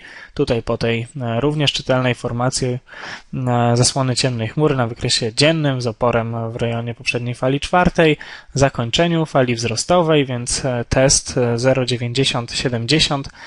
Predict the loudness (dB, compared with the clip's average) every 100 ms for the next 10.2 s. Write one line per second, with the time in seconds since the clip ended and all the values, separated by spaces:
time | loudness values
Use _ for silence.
0 | -14 -14 -14 -6 0 2 4 2 0 0
1 | 0 0 -2 -4 -2 2 2 2 -4 0
2 | 0 0 -2 -2 -2 -2 -6 0 0 2
3 | -2 -4 _ _ _ _ _ _ _ _
4 | _ -20 -18 -2 2 4 4 2 -2 -2
5 | -4 -4 -2 -2 -2 -4 -8 -2 0 0
6 | -2 -6 -6 -18 -12 -2 2 4 4 4
7 | 0 2 2 4 4 4 0 -2 0 0
8 | 0 -2 -2 -2 0 2 4 2 0 0
9 | 2 2 2 0 0 2 2 2 0 0
10 | -2 -4